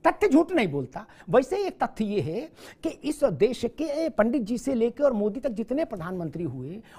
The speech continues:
उनमें श्रीमती इंदिरा गांधी ने सर्वाधिक बार अपने कार्यकाल में देश की निर्वाचित राज्य सरकारों को ruthlessly बर्खास्त करने का काम किया।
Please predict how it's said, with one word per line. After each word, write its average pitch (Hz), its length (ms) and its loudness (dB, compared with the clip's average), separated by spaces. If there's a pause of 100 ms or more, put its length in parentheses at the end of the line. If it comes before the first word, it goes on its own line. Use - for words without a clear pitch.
(160)
उनमें 294 320 0
श्रीमती 254 540 -6
इंदिरा 220 380 -2
गांधी 202 440 -4
ने 233 280 -4
सर्वाधिक 202 800 0
बार 214 300 0
अपने 233 340 -4
कार्यकाल 196 600 -2
में 269 220 -2 (220)
देश 226 360 2
की 302 300 0
निर्वाचित 233 680 2
राज्य 208 300 0
सरकारों 226 580 0
को 311 320 4 (140)
ruthlessly 262 840 6
बर्खास्त 233 440 0
करने 214 260 -2
का 247 120 -2
काम 175 220 -4
किया। - 280 -10